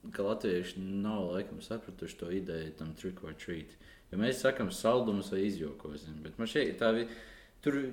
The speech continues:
tur jau ir bišķi cita ideja. Ja tu neiedod saldumus, tad tevi tā kā, pa-, kas,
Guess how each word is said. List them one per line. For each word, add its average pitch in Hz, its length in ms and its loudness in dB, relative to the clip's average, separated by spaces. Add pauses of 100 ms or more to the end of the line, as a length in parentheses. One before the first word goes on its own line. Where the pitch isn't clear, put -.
(220)
tur 160 180 2
jau 156 100 6
ir 131 140 4 (160)
bišķi 147 320 -2
cita 220 260 2
ideja. 80 380 2
Ja 90 160 -2
tu 110 100 -2
neiedod 107 480 2
saldumus, 101 720 0
tad - 220 -8
tevi 98 260 2
tā 92 180 -4
kā, 95 160 2 (1400)
pa-, 123 180 -2
kas, 127 200 -2